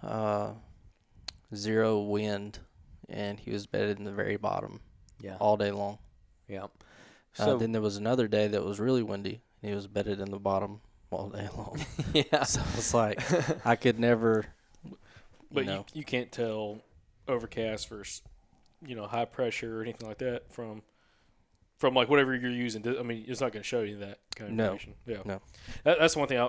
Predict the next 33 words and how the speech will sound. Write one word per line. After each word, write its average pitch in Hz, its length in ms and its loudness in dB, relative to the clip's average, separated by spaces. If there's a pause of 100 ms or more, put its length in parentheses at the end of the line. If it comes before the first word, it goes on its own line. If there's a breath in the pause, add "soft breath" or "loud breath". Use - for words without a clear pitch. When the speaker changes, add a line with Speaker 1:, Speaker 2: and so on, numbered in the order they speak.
Speaker 3:
I'm 127 220 -4
wondering 123 240 2
about, 120 140 2
'cause - 80 -8
that's 139 220 2
what, 135 220 0
I 139 40 -4
mean, 117 260 -6 (520)
Bill 143 180 6
had 127 100 6
talked 117 200 0
about 113 180 0
is, 101 160 -6 (520 soft breath)
you 120 60 -16
know, 101 160 -14 (920)
days 127 300 4
where 120 160 -4 (280)
thermal 131 220 2
generation 120 420 -2
is 107 100 -10
not 120 180 4
as 107 120 2
great 117 360 0
'cause 101 220 -10
of, - 80 -14 (200)
you 110 140 -12
know, 95 120 -14 (140)
heavy 110 260 -6
overcast 123 680 2
or 131 40 -4
whatever, 117 300 0
light 113 280 -2
winds, 120 640 -2